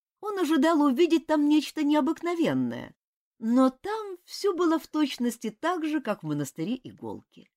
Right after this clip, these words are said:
Всё те же раскрашенные статуи богов небесной иерархии. В храме всегда было чисто, горели ряды свечей, на алтарях лежали свежие цветы.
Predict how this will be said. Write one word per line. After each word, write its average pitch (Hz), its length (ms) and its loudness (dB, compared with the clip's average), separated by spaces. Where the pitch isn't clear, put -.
Всё 180 200 -10
те 427 240 -2
же 349 140 -2
раскрашенные 160 800 -4
статуи 320 560 -6
богов 185 460 -2
небесной 143 600 -6
иерархии. 104 720 -14
В - 80 -20
храме 370 360 0
всегда 143 340 -2
было 127 220 0
чисто, 269 560 -8
горели 220 460 2
ряды 131 260 -4
свечей, 294 720 -4
на 170 220 0
алтарях 175 540 -2
лежали 196 440 -4
свежие 170 480 -8
цветы. - 600 -20